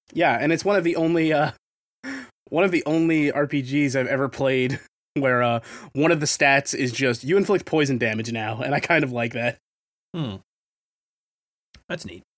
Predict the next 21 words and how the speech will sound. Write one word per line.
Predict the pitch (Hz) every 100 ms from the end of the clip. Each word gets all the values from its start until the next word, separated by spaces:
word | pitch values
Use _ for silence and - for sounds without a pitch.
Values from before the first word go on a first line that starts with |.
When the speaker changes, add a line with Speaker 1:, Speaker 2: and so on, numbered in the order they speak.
| _ _ _ _ _ _ _ _ _ _ _ _ _ _ -
Speaker 1:
But | 143
yeah, | 160 139
I | 143
also, | 143 202 202 220 214 202 196
uh, | - 147 143 139 -
I'll, | 143 139
I'll | 147
save | 202 196 151
the, | 151 131
the | 120 -
one | 131
I | 131
sunk | - 131
the | 131
most | 127 117
time | 131
into | 117 120
this | 113
week | 120 113
for | 127
last. | 123 120 117 110 -